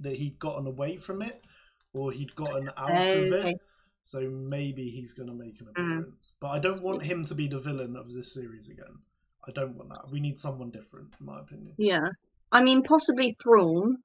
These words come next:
Speaker 2: because obviously we've got a lead into the Ahsoka series, so that would tie in nicely.
Speaker 1: Yep.
Speaker 2: So possibly him, unless they're gonna bring in a different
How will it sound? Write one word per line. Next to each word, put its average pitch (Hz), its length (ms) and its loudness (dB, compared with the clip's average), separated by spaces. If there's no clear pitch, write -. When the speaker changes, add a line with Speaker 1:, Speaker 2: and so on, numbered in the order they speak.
Speaker 2:
because 190 840 4
obviously 214 300 2
we've 190 80 2
got - 160 6
a 196 40 4
lead 202 220 2
into 185 220 0
the 180 100 6
Ahsoka 202 360 4
series, 156 420 2
so 170 420 4
that 180 200 6
would 165 200 0
tie 156 140 -6
in 156 180 -6
nicely. - 380 -8
Speaker 1:
Yep. 165 220 -12
Speaker 2:
So 196 200 6
possibly 208 420 6
him, 208 460 2
unless 214 320 6
they're 208 180 6
gonna 202 300 4
bring 202 200 4
in 185 280 0
a 185 100 2
different 190 460 0